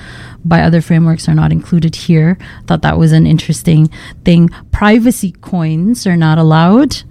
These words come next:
and other, um, cryptos that, you know, enhance anonymity, um, and that also V A S Ps need to have a physical local presence. Uh, I, I'm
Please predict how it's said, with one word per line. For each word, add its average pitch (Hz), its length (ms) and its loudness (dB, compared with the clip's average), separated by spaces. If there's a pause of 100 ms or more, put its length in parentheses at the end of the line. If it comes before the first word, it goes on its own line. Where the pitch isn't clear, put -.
(280)
and 180 180 2
other, 180 540 4
um, 170 540 2
cryptos 180 680 0
that, 160 200 -2 (140)
you 190 100 0
know, 147 280 -2
enhance 170 500 0
anonymity, 170 800 2 (460)
um, 170 640 4 (160)
and 190 180 4
that 175 120 2
also 196 440 2
V 180 340 2
A - 40 -2
S 170 240 0
Ps 190 400 -2
need 202 280 4
to 180 80 -6
have 170 180 0
a 156 60 0
physical 165 460 0
local 147 280 0
presence. 160 540 0 (120)
Uh, 185 320 2
I, 202 200 0 (180)
I'm 226 240 2